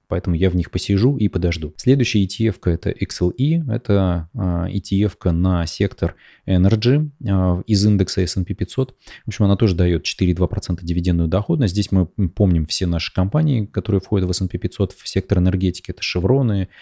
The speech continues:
Эксоны, Occidental Petroleum и всё остальное. А, и, в общем, здесь ничего с-, ничего непонятного, как бы, я думаю, что много раз писал и говорил о том, что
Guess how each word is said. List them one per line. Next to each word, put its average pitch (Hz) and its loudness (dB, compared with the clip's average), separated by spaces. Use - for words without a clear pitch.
Эксоны, 92 2
Occidental 90 -4
Petroleum 95 2
и - -6
всё - -6
остальное. 135 0
А, 90 -2
и, 90 0
в 104 4
общем, 120 2
здесь 98 0
ничего 95 0
с-, - -12
ничего 95 0
непонятного, 87 0
как 80 -8
бы, 82 -4
я 85 -4
думаю, 82 -4
что - -4
много 92 6
раз 85 4
писал 85 -2
и - -4
говорил 98 2
о 87 -2
том, 98 0
что 87 -2